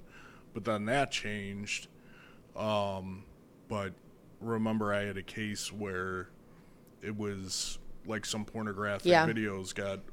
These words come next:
Speaker 2: Mm-hmm.
Speaker 1: uploaded to some porn sites, and one of the sites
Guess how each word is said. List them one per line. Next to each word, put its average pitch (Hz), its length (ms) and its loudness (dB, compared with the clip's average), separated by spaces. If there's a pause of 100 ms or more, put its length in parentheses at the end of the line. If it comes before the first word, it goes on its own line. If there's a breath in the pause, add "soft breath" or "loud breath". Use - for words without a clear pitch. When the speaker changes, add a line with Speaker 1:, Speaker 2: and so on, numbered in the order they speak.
Speaker 2:
Mm-hmm. 185 380 8
Speaker 1:
uploaded 196 240 -4
to 98 440 -6 (380 soft breath)
some 104 260 0
porn 131 380 -2
sites, 90 640 -4 (100)
and 92 560 -4 (760 soft breath)
one 127 220 6
of 117 120 6
the 101 80 2
sites - 720 -2